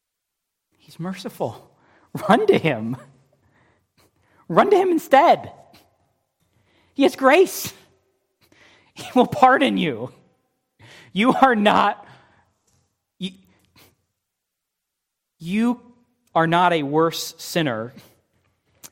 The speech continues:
than, than God has enough grace to deal with. I kinda worded that a little strange, okay? <laughs>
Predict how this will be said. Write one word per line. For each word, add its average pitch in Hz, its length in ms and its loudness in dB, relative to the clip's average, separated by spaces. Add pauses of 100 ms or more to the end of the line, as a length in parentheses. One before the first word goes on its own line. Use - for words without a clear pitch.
(320)
than, 139 360 -6
than 131 380 -4 (420)
God 147 400 0
has 135 500 -4
enough 135 260 -6
grace 127 280 -6
to 127 80 -10
deal 113 220 -10
with. 127 400 -18 (1120)
I 127 60 -20
kinda 117 220 -14
worded 101 260 -14
that 87 100 -18
a 87 40 -18
little 87 120 -20
strange, 98 480 -20
okay? - 360 -20
<laughs> 719 40 -20